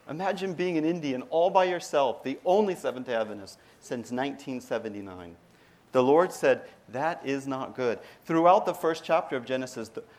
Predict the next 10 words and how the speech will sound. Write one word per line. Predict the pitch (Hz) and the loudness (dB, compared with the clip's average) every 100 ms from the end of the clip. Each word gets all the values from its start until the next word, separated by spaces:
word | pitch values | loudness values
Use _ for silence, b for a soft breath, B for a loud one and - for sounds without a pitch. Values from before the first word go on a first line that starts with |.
| B | B
the | 131 | -2
record, | 123 135 156 185 180 175 - _ _ _ _ - | 2 4 4 2 -6 -6 -20 _ _ _ _ -2
the | 131 | -2
creation | - 156 170 175 160 | 0 0 0 0 -2
record, | 139 139 139 117 | 2 2 0 -6
we | 131 | -6
find | - 156 156 143 | -2 0 2 0
the | - - | 0 2
oft-repeated | 175 214 - - 180 175 180 165 - | 4 4 0 -8 -10 -10 -8 -8 -6
phrase, | - 120 98 90 - | -2 0 0 -6 -12